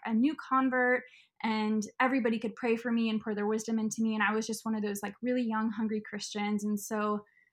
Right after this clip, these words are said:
I was really accepted because I wanted to change,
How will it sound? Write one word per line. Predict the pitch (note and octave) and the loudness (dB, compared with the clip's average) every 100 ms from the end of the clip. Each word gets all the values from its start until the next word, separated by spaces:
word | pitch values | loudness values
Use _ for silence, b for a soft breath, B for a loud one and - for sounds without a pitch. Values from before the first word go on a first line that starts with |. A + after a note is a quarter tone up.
| b | b
I | A3+ | 2
was | A#3 G#3 | 2 2
really | A#3+ C4+ A3+ | 0 2 0
accepted | - - D#4+ D#4 C4 A#3 A3+ G#3+ - _ | -2 0 0 2 0 2 0 -2 -10 _
because | B3+ - C4+ B3 | -4 -2 -2 0
I | A#3 | 2
wanted | A3+ A3 G3+ | 2 0 -4
to | |
change, | F#3+ G#3 - - A#3+ - | -8 -8 -8 -6 -6 -8